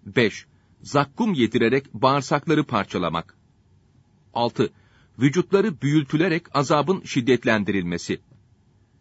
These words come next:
Yedi, irinli su içirmek. Sekiz, gayya kuyusuna atmak. Dokuz, uçurumlardan yuvarlamak. On, zifiri karanlıkta azap.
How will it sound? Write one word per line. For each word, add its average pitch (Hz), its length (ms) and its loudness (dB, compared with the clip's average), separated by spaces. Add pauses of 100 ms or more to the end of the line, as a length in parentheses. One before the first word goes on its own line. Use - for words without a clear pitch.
(260)
Yedi, 110 360 0 (380)
irinli 202 420 4
su 208 200 -4
içirmek. 87 600 -6 (800)
Sekiz, - 500 -2 (380)
gayya 143 480 2
kuyusuna 131 520 0
atmak. - 460 -8 (960)
Dokuz, 120 400 -2 (400)
uçurumlardan 190 720 2
yuvarlamak. 92 760 -2 (1080)
On, 113 240 0 (380)
zifiri 165 440 0
karanlıkta 170 580 -2
azap. 98 380 -4